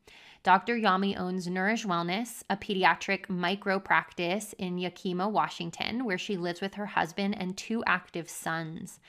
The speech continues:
Her book is entitled A Parent's Guide to Intuitive Eating, How to Raise Kids Who Love to Eat Healthy. Now, I was a guest on Doctor Yami's podcast, Veggie Doctor Radio.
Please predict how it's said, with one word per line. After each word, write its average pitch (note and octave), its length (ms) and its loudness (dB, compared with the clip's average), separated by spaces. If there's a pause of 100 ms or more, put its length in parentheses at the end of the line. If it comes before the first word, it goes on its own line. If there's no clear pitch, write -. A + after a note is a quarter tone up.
(440)
Her A#3 160 4
book A3 300 2
is C4 140 0
entitled F#3+ 640 2
A F#3 60 -4
Parent's A3 480 0
Guide F3+ 400 8
to F#3 120 -6
Intuitive F3+ 460 -2
Eating, G3 360 -2
How F#3 340 4
to A3 100 0
Raise A#3+ 280 -2
Kids F#3+ 340 -4
Who G3 140 -4
Love E3+ 300 -2
to - 100 -12
Eat E3+ 240 -6
Healthy. - 600 -2 (680)
Now, F3+ 480 6
I G3 200 10
was A#3 160 2
a B3+ 40 0
guest G3+ 280 6
on F#3+ 100 0
Doctor E3+ 340 4
Yami's B3 720 4
podcast, A3+ 560 4
Veggie F#3+ 240 0
Doctor F3 400 2
Radio. A3+ 760 4